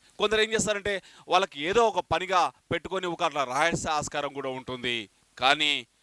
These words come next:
సంఖ్యను చూసి ఎప్పుడు భయపడకూడదు. సంఖ్య ఎంతైనా ఉండని, నీ దగ్గర సబ్జెక్ట్ ఉండాలి.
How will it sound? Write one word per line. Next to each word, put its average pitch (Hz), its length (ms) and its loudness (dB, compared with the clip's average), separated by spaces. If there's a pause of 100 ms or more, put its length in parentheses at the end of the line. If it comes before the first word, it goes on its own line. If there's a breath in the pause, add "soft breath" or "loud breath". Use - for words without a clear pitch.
(300 soft breath)
సంఖ్యను 156 880 -4
చూసి 160 460 -4
ఎప్పుడు 143 400 -2
భయపడకూడదు. 127 1200 -2 (340 loud breath)
సంఖ్య 165 580 -4
ఎంతైనా 165 600 -2
ఉండని, 143 640 -2 (280 soft breath)
నీ 139 360 -6
దగ్గర 143 760 4 (560)
సబ్జెక్ట్ 135 680 -4
ఉండాలి. 123 760 -2